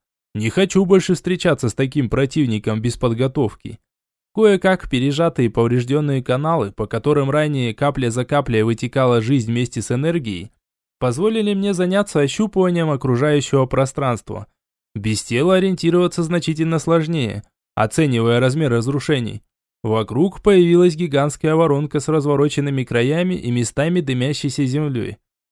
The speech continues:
М-да, не слабый противник мне попался. Я тоже так могу, но результат будет много скромнее. Впрочем, сейчас не время удивляться.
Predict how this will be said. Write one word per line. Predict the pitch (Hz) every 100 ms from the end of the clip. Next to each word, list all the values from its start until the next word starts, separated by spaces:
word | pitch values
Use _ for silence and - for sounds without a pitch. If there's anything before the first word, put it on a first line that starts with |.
| -
М-да, | 101 110 139 175 185 170 151 156 143 _ _
не | - 127
слабый | 180 196 175 170
противник | 170 180 - 180 165 160
мне | 160 160
попался. | 151 147 151 147 - 147 - _ _
Я | 131 170 202
тоже | 254 214 151
так | 120 -
могу, | 131 143 101 - _ _ -
но | 110
результат | 123 120 131 117 185 185
будет | 190 135 107
много | 117 120 160 170
скромнее. | - 175 175 156 147 147 - _ _
Впрочем, | - - 165 214 214 202
сейчас | 185 147 127 180 175
не | 165
время | 151 160 170
удивляться. | 160 151 156 139 135 135 - 135